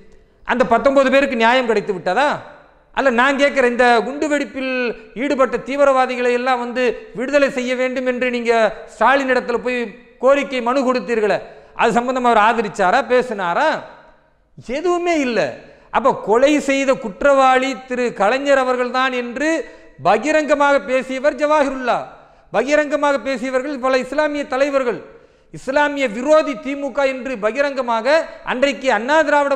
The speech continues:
முன்னேற்ற கழகத்தை ஆதரித்தவர்கள், அண்ணா திராவிட முன்னேற்ற கழகத்தின் மூலமாக இரண்டு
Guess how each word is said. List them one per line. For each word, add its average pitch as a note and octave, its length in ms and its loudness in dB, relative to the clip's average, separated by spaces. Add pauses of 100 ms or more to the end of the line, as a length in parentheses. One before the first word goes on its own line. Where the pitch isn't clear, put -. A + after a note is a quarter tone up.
முன்னேற்ற B3+ 360 -4
கழகத்தை A3 360 -2 (100)
ஆதரித்தவர்கள், G3 640 -2 (340)
அண்ணா D4 180 2 (100)
திராவிட D4 340 6
முன்னேற்ற C#4 380 0
கழகத்தின் B3+ 400 0
மூலமாக A3 540 0 (120)
இரண்டு B3+ 240 -2